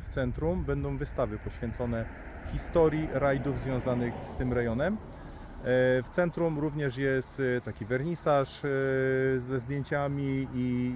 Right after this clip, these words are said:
i rajdówki tam są postawione, także też w całym tygodniu można sobie podejść, pooglądać, niekoniecznie tylko w dniu rajdu. Więc no, jest fajnie, jest grubo. E,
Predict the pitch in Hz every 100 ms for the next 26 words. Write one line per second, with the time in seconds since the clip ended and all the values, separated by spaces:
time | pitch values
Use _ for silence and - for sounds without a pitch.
0 | 127 123 120 123 131 147 - 135 135 127
1 | 127 123 135 127 123 117 110 123 151 -
2 | - - - - - 147 139 147 143 131
3 | 131 143 131 139 135 135 127 131 135 127
4 | - - - - 135 131 127 - 131 131
5 | 135 131 127 - 127 123 139 135 - 127
6 | - 127 127 113 123 127 131 139 139 -
7 | - - - - - - - - - -
8 | - 135 170 - 170 170 165 - - -
9 | - - 165 196 - 170 139 - - 180
10 | - 170 185 175 180 180 160 - - -
11 | - - - - 135 139 135 135